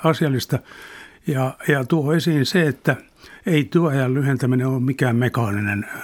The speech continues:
juttu, ja ei-, eikä siitä mekaanisesti seuraa, seuraa sen enempää, vaan hirveän paljon riippuu siitä, millä tavalla tehdään.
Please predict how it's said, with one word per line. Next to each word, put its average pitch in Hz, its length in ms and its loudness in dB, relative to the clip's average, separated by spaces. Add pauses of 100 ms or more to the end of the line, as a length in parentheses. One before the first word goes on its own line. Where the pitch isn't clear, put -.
(120)
juttu, 131 340 -2
ja 120 180 0
ei-, 120 240 -4
eikä 131 200 0
siitä 131 260 2
mekaanisesti 135 680 2
seuraa, 120 540 -2 (680)
seuraa 127 420 0 (480)
sen 135 200 2
enempää, 131 440 4
vaan 127 240 0 (380)
hirveän 151 300 4
paljon 131 300 2
riippuu 123 400 0
siitä, 123 240 -2
millä 123 280 2
tavalla 110 480 0 (120)
tehdään. 104 480 -2